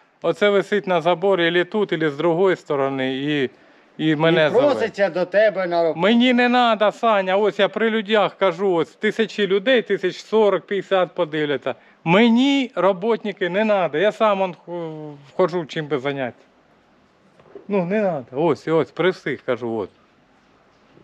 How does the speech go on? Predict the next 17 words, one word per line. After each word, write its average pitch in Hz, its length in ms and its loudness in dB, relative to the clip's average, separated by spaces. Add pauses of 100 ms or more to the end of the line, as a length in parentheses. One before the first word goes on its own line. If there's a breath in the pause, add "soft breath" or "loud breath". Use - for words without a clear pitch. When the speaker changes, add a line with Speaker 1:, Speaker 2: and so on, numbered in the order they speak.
Speaker 1:
Ось, 135 360 -4 (100)
не 226 200 2
надо. 151 420 -4 (400)
Я 247 200 4
зла 196 260 2
на 190 120 0
те 180 160 -4
не 180 120 -6
держу, 226 320 -4
но 269 260 0
мені 226 280 -2
не 202 120 0
надо. 139 380 -6 (2500)
Що 196 280 0
ще - 220 -12
ти, - 180 -16
мастерку? 151 640 -2